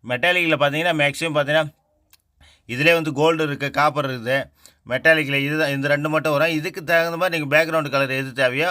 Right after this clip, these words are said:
அந்த கலர் மிக்ஸ் பண்ணி வச்சுங்க. இதுக்கு வந்து தனியா ரோலர். இப்ப இதுல நம்ம டிசைன் பண்றது ரேக்கிங் டிசைன் மாதிரி ஒவ்வொரு டிசைனுக்கும் ஒவ்வொரு டூல்ஸ் இருக்குது. அந்த டூ-, டூல்ஸ் வாங்கி யூஸ் பண்ணி பாருங்க.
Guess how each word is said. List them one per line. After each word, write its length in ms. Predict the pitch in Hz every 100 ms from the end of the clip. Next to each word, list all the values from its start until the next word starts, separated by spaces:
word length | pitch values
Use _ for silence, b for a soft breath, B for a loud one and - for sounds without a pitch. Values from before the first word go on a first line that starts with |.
| -
அந்த 240 | 131 123
கலர் 240 | 120 143 143
மிக்ஸ் 200 | 127 -
பண்ணி 160 | 135
வச்சுங்க. 340 | 117 120 107 113 - b b b
இதுக்கு 220 | 127 135 147
வந்து 160 | 170 160
தனியா 340 | 151 151 175 180
ரோலர். 300 | 156 160 147
இப்ப 160 | 123
இதுல 220 | 143 143 147
நம்ம 220 | 143 143
டிசைன் 340 | 139 196 180
பண்றது 360 | 165 151 170 156
ரேக்கிங் 340 | 151 151 160 147 135
டிசைன் 320 | 127 131 127
மாதிரி 220 | 120 123 156 _ b b b
ஒவ்வொரு 420 | 113 135 165 196 180
டிசைனுக்கும் 500 | 156 156 190 185 170
ஒவ்வொரு 260 | 151 147 143 143 135 131 131 127 127
டூல்ஸ் 300 | 139 190 170
இருக்குது. 280 | 151 139 123
அந்த 200 | 123 139
டூ-, 220 | 139 143
டூல்ஸ் 280 | 139 175 165
வாங்கி 220 | 160 147
யூஸ் 160 | 160 151
பண்ணி 160 | 156 135
பாருங்க. 300 | 123 120